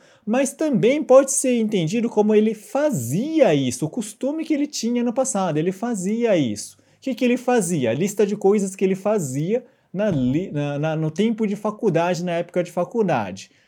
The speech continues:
né? É, então, é sair pra beber ou se divertir até tarde da noite com os amigos. Daigaku no toki, nomi ni dekaketa ri, yoru osoku made tomodachi to asonda ri shite imashita.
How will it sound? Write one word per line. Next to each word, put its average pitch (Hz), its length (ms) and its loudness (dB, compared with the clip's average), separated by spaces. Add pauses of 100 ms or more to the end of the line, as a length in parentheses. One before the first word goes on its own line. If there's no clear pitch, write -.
(140)
né? 156 100 -6
É, 190 260 -4 (280)
então, 202 360 -4
é 123 160 -2
sair 120 320 -2
pra 120 160 -4
beber 208 580 4 (260)
ou 220 320 4
se - 220 -2
divertir 214 680 4
até 208 240 2
tarde 196 400 0
da 220 100 2
noite 185 340 0
com 165 400 -2
os 151 180 -2
amigos. 143 880 -4 (440)
Daigaku 120 760 -2
no 139 160 -2
toki, 165 500 -4 (320)
nomi 143 500 -2
ni 123 160 -2
dekaketa 175 680 -4
ri, 180 240 -4 (420)
yoru 151 400 0
osoku 185 440 -4
made 156 420 -2
tomodachi 113 560 -6
to 110 140 -6
asonda 180 600 -4
ri 220 140 -6
shite - 240 -8
imashita. 110 680 -8